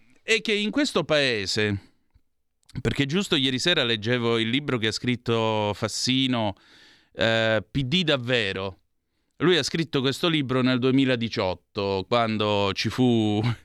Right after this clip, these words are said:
<laughs> ci furono le elezioni che poi portarono al Conte uno, insomma, a quella sciagurata legislatura, eh, dalla quale ancora ci stiamo riprendendo. Ma il discorso è che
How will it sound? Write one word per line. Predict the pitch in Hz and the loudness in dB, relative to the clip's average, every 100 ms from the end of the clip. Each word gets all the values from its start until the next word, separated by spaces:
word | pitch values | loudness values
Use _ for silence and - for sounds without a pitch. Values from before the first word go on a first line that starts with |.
| - | -20
<laughs> | 180 185 180 165 | -18 -14 -12 -8
ci | - | -4
furono | 123 160 151 135 131 127 120 | 2 4 4 2 2 2 2
le | 120 127 | 2 2
elezioni | 139 127 - 127 123 | 0 0 0 0 0
che | 110 | -2
poi | 107 117 | -2 -2
portarono | 107 101 - 117 113 110 | -2 -4 0 0 0 -2
al | 101 | -4
Conte | 107 107 127 | -4 -2 0
uno, | 123 117 120 117 110 | 2 2 2 2 0
insomma, | 104 123 110 | -2 -4 -4
a | 104 | -2
quella | 117 110 | -2 -2
sciagurata | - 110 104 104 107 107 | -2 -2 -2 -2 -2 -2
legislatura, | 104 95 98 107 104 101 101 101 98 95 - _ - _ _ - | -2 -2 -4 -2 -2 -2 -4 0 0 -2 -6 _ -20 _ _ -12
eh, | 92 92 92 90 80 80 | -8 -4 -4 -4 -4 -6
dalla | 76 117 117 | -2 -2 -2
quale | 113 113 113 110 107 104 | -2 0 0 0 0 -2
ancora | 110 113 107 | -2 -2 -2
ci | 98 101 | -4 -6
stiamo | - 107 101 | -2 -2 -2
riprendendo. | 101 107 98 98 92 90 98 - | -4 -2 -2 0 -2 -2 -4 -2
Ma | 151 180 - 127 _ _ _ _ _ _ _ - _ _ _ _ _ - | -2 -2 -4 -16 _ _ _ _ _ _ _ -20 _ _ _ _ _ -2
il | 226 269 | 0 0
discorso | 247 - 175 143 107 101 - 120 117 - | -2 0 0 0 -2 -6 -2 -2 -2 -2
è | 165 156 | -4 -2
che | 160 160 147 - | -2 -2 -2 -6